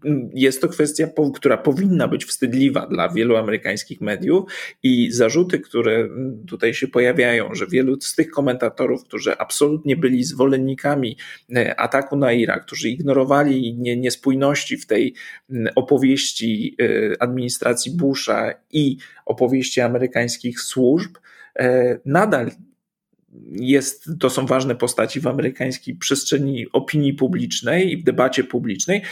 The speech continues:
to rzeczywiście jest coś, co, co należy i co można krytykować, co powinno być powodem do wstydu, a przynajmniej do jakiegoś zastanowienia, ale to jest jedna rzecz, gdzie mamy nieprawdziwe informacje, które prowadzą do wybuchu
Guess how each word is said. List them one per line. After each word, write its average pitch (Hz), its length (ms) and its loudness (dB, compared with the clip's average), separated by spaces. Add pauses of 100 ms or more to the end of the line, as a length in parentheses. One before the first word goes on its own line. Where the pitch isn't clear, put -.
(160)
to 180 100 2
rzeczywiście 175 500 0
jest 156 220 0
coś, 160 360 0 (280)
co, 135 160 -2
co 143 140 -4
należy 139 480 2
i 151 80 -2
co - 100 -4
można 151 640 2
krytykować, 156 640 -2
co - 100 -6
powinno 151 360 0
być 143 240 -2
powodem 127 460 0
do 123 80 0
wstydu, 147 440 0
a 147 100 0
przynajmniej 135 520 -2
do 123 120 4
jakiegoś 127 520 -2 (280)
zastanowienia, 131 960 0 (240)
ale 151 480 2 (240)
to 151 120 2
jest 139 260 -2
jedna 147 320 4
rzecz, 117 300 0 (300)
gdzie 120 200 -2
mamy 123 240 2
nieprawdziwe 131 580 0
informacje, 131 500 -2
które 127 220 -2
prowadzą 131 460 0
do 127 80 0
wybuchu 127 580 0